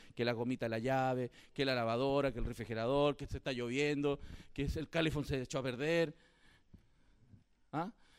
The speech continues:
Que hicimos la cuestión y entra agua por la ventana. Y que, ay, pasaron dos años y ya la pintura está fea y hay que pintarla de nuevo y ahí ganan plata los constructores. ¿Su casa tiene esas características?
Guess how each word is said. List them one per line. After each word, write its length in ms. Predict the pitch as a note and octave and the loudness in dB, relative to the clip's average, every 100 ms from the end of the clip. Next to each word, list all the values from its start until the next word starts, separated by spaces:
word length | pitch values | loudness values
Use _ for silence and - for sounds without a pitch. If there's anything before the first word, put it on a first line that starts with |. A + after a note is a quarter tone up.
| - - | -20 -8
Que 100 | F3 | -2
hicimos 340 | E3+ G#3 F#3 E3+ | 0 2 2 2
la 80 | |
cuestión 420 | D3 D3 - F#3 F3+ | 0 -2 2 2 4
y 100 | E3+ | 2
entra 300 | E3 D#3 D#3+ | 2 2 2
agua 220 | E3 D3+ | 2 0
por 100 | D3 | 0
la 80 | C#3+ | -4
ventana. 720 | C#3 - E3+ E3+ D#3 E3 E3 _ _ _ - - _ _ _ - _ _ - _ _ _ _ _ _ _ _ _ _ _ _ _ _ _ _ | -6 -4 -2 0 -2 -4 -10 _ _ _ -20 -20 _ _ _ -20 _ _ -20 _ _ _ _ _ _ _ _ _ _ _ _ _ _ _ _
Y 120 | F3 | -4
que, 160 | - F3+ | 0 2
ay, 320 | F3+ F#3 F#3 | 2 2 0
pasaron 340 | E3 D#3+ D#3+ | 0 0 2
dos 120 | D#3 D#3+ | 4 4
años 100 | D#3+ | 4
y 60 | |
ya 80 | D#3 | 4
la 100 | D#3 | 4
pintura 320 | C#3 C3+ D#3 | 0 0 0
está 160 | C#3+ C3+ | 0 -2
fea 400 | - E3 D#3+ D3+ | -2 0 0 2
y 40 | |
hay 40 | D3+ | 0
que 140 | D3+ | 0
pintarla 360 | D3 - D3 C#3+ | -4 -2 0 0
de 120 | C3+ | 0
nuevo 400 | D3+ E3+ E3+ D#3+ | -2 -2 -2 0
y 80 | C#3+ | 0
ahí 360 | D3+ E3+ D#3+ C3 | 0 0 -2 -2
ganan 260 | C#3 D3+ | -2 -2
plata 260 | D3 D3+ D3 | -2 -4 -4
los 120 | C#3+ | -6
constructores. 580 | D3 C3+ C3 - D3 C#3+ D3+ - _ - _ _ _ _ _ _ _ _ _ _ _ _ _ _ _ _ _ _ _ _ _ _ _ _ _ _ _ _ _ _ _ _ _ - - _ - | -10 -12 -12 -10 -12 -12 -20 -20 _ -20 _ _ _ _ _ _ _ _ _ _ _ _ _ _ _ _ _ _ _ _ _ _ _ _ _ _ _ _ _ _ _ _ _ -20 -20 _ -14
¿Su 200 | - E3+ | -4 0
casa 320 | A3+ A#3+ A#3+ | 2 2 2
tiene 240 | F3+ F3+ A3+ | 2 2 4
esas 160 | A3+ | 0
características? 800 | - A3+ - A3 - C#4+ D4 - | 0 0 0 -4 -4 -8 -12 -18